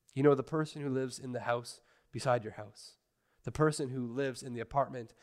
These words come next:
beside your apartment. Who we see the command to love our neighbors today, not as a specific command to love our literal neighbors,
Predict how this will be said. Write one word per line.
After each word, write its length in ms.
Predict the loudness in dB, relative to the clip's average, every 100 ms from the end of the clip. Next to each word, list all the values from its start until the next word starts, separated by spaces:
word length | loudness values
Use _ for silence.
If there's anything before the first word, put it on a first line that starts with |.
| -20 _ _
beside 360 | -6 2 2 2
your 280 | 0 -4 -8 -18
apartment. 360 | -16 -16 -18 _ _ _ _ _ _ _ _ _ _ _ _
Who 120 | -2 0
we 160 | 2
see 220 | 0 0
the 140 | 2 2
command 360 | 2 -2 -2 -6
to 100 | -4
love 340 | 0 0 -2
our 160 | -2 -2
neighbors 440 | -2 -4 -6 -12
today, 640 | -12 -8 -6 -6 -10 -12 -12 _ _ _ _ _
not 320 | 6 8 8 6
as 260 | 4 4
a 80 | 0
specific 540 | -6 -12 -10 -8 -8
command 420 | -6 -2 -2 -2 -6
to 100 | -4
love 220 | -2 -2
our 180 | -4 -4
literal 560 | -2 -4 -4 -6 -6 -10 _ _ _ _
neighbors, 680 | 0 2 2 -2 -18 -20 _